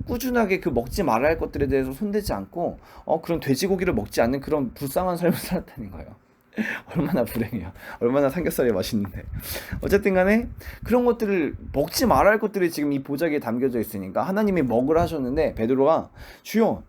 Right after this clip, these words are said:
그럴 수 없나이다. 어? 속되고 깨끗하지 아니한 것을 내가 어떻게 먹지 않았다? 결코 먹지 아니하였나이다." 결코라는 뭐, 말은 뭐냐면 내가 한 번도, 단 한 번도 먹어본 적이 지금까지 없었고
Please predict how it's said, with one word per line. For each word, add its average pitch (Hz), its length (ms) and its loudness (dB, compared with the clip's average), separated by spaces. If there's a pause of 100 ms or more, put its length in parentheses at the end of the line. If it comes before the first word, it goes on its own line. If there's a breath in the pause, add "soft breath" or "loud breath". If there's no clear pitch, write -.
(100)
그럴 208 260 8
수 185 140 -2
없나이다. 107 720 -2 (360 soft breath)
어? - 180 -12 (100)
속되고 220 540 2
깨끗하지 226 480 0
아니한 147 300 2
것을 143 200 -2
내가 110 460 2
어떻게 165 420 -4
먹지 120 240 -2
않았다? 147 440 -2 (360 loud breath)
결코 190 680 0
먹지 160 400 -2
아니하였나이다." 113 1040 -2 (100)
결코라는 202 580 0
뭐, - 200 -2
말은 113 260 0
뭐냐면 104 460 -6 (240 loud breath)
내가 139 160 0
한 294 320 0
번도, 240 480 0
단 147 200 -6
한 226 180 0
번도 175 500 -2 (280 loud breath)
먹어본 156 480 0
적이 151 520 -4
지금까지 202 500 0
없었고 123 680 -4